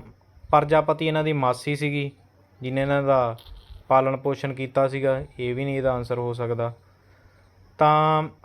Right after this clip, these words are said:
ਰਾਣੀ ਕੋਈ ਇਹਦੇ 'ਚ, ਰਾਣੀ ਦਾ ਕੋਈ ਕਨਸੈਪਟ ਹੀ ਨਹੀਂ ਸੀ। ਤੇ ਇਹਨਾਂ ਦੀ ਪਤਨੀ ਦਾ ਨਾਮ ਕੀ ਸੀਗਾ? ਯਸ਼ੋਧਰਾ। ਤਾਂ ਆਪਣਾ ਰਾਈਟ ਆਨਸਰ ਕੀ ਬਣ ਜਾਊਗਾ? ਸੀ ਆਨਸਰ ਬਣ ਜਾਊਗਾ ਆਪਣਾ। ਨੈ-,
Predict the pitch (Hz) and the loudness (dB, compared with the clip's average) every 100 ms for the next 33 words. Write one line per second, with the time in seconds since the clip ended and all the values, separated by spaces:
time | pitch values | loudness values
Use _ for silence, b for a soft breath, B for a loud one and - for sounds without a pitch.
0 | 139 139 143 151 151 151 151 147 151 147 | 2 4 4 2 0 0 2 2 2 2
1 | 147 143 139 135 139 139 139 135 135 131 | -2 0 2 2 2 0 0 -2 -6 -4
2 | 123 120 143 139 135 135 127 127 131 131 | -4 -4 -6 -6 -6 -8 -6 -4 -4 -6
3 | 131 120 120 120 120 117 113 113 117 117 | -4 -4 -2 -2 -2 -4 -6 -8 -8 -4
4 | 127 226 b b b _ 120 120 123 113 | -4 -4 b b b _ -8 -6 -4 -2
5 | 127 131 117 _ _ - 120 - 123 117 | 0 0 -2 _ _ -6 -4 -2 -2 0
6 | 113 113 113 113 110 110 110 107 110 127 | -2 -4 -6 -8 -8 -4 -4 -4 -4 -4
7 | 202 - - - - _ _ - - 147 | -4 -8 -20 -20 -20 _ _ -20 -8 -2
8 | 139 123 120 113 101 98 101 104 101 104 | -2 -2 -6 -8 -8 -12 -12 -14 -14 -16
9 | 107 - _ _ _ _ _ _ _ _ | -16 -20 _ _ _ _ _ _ _ _
10 | _ 127 127 | _ -4 0